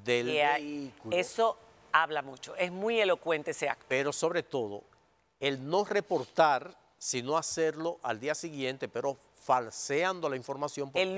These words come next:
Speaker 2: lunes.
Speaker 1: varió, varió la hora, el día del accidente, pero sobre todo que tiene un componente, y es que a todo aquel que tiene un accidente se le hace la prueba de alcoholemia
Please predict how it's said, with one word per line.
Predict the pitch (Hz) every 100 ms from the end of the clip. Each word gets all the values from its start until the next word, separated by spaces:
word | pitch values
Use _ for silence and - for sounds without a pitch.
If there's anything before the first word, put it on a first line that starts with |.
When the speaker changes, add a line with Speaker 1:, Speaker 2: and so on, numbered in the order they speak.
| -
Speaker 2:
lunes. |
Speaker 1:
varió, | 214 135 131 139 156 170 160 147 _ _ _ _ _ _ _ _
varió | 110 143 135 147 170 185 185 - _ _ _
la | 127 135 127
hora, | 139 170 180 170 165 160 - _ _
el | 135 127 117
día | 185 220 180
del | 131 127
accidente, | 123 - 120 107 104 87 - 160 - _ _ _ _ -
pero | 143 156
sobre | 170 185 165
todo | 160 165
que | 135
tiene | 117 127 135 151 151 - _ _
un | 151 156
componente, | 185 175 196 220 226 143 107 - _ _ _ _
y | 139
es | 175 -
que | - 113 98 _
a | 131 139
todo | - 208 202
aquel | 160 156 127
que | 123
tiene | 147
un | 160
accidente | 156 - 165 180 170
se | - 113
le | 113 123
hace | 143 143
la | 127
prueba | - 135 139
de | 117
alcoholemia | 113 117 120 127 175 180 190